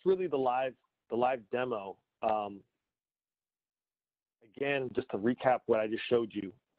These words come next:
Beacon Pro Plus is free. It's available today. It gives you access to place orders with your live pricing, schedule and track your deliveries.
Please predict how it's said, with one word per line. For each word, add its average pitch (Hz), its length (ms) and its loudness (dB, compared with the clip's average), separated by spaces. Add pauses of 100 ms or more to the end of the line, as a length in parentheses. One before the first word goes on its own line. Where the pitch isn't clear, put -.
(600)
Beacon 131 220 2
Pro 143 140 4
Plus 135 280 2
is 123 100 -2 (120)
free. 123 340 2
It's - 120 -14
available 117 520 2
today. 110 380 2 (920)
It 98 100 -4
gives 120 200 2
you 123 140 4
access 120 280 -2 (160)
to 110 140 0
place 127 300 2
orders 123 360 0 (120)
with 120 140 -6
your 113 120 4
live 120 280 2
pricing, 117 440 0 (380)
schedule 123 340 2
and 117 80 -2
track 120 280 2
your 110 100 0
deliveries. 117 600 2